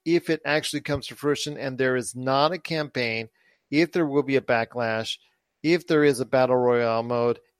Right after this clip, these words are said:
if there is a backlash, and if it ultimately hurts or helps Call of Duty by not having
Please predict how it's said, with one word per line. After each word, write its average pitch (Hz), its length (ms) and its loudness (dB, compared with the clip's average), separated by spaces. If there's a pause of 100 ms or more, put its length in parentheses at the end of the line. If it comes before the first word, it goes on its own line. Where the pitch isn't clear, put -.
(100)
if 156 240 2
there 147 180 2
is 127 140 0
a 127 60 -4
backlash, 113 680 -4 (320)
and 131 220 -4
if 160 300 -2 (140)
it 147 240 -2
ultimately 135 600 0
hurts - 720 0 (200)
or 147 220 4
helps - 640 0
Call 139 340 0
of 120 100 -4
Duty 127 380 -2 (280)
by 123 180 2
not 135 400 2
having 117 580 -4